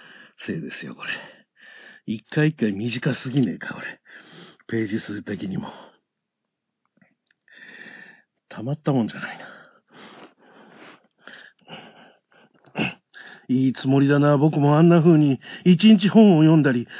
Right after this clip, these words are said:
音楽を聴きに行ったりして暮らしていたいな。お前さんが？本は読まんでもいいがね。ああいう具合に遊んでいたいね。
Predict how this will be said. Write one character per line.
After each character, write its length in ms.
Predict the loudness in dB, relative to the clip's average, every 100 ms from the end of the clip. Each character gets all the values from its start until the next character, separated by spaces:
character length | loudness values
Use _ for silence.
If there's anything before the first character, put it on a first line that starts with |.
| 4
音 180 | 6 8
楽 260 | 6 4
を 40 | 0
聴 160 | 2
き 100 | 2
に 120 | 4 4
行 100 | 2
っ 20 |
た 100 | -2
り 100 | -2
し 60 |
て 120 | -4 0
暮 160 | 0
ら 60 | 2
し 60 |
て 100 | 2
い 60 | 2
た 120 | 2
い 80 | 0
な。 180 | -4 -14 _ _ _ _ 0
お 120 | 2
前 240 | 2 2
さ 120 | 2
ん 100 | 2
が？ 240 | 2 0 -2 _ -20 -20 _
本 220 | 4 6
は 80 | 4
読 140 | 4
ま 100 | 4
ん 60 | 4
で 80 | 4
も 120 | 4
い 120 | 4
い 20 |
が 120 | 2 0
ね。 220 | -2 -4 _ -20 -12
あ 200 | 0 2
あ 60 | 4
い 100 | 6
う 120 | 4
具 160 | 4 4
合 100 | 4
に 80 | 4
遊 240 | 2 4
ん 80 | 4
で 100 | 4
い 60 | 4
た 140 | 2
い 80 | 2
ね。 240 | -4 -10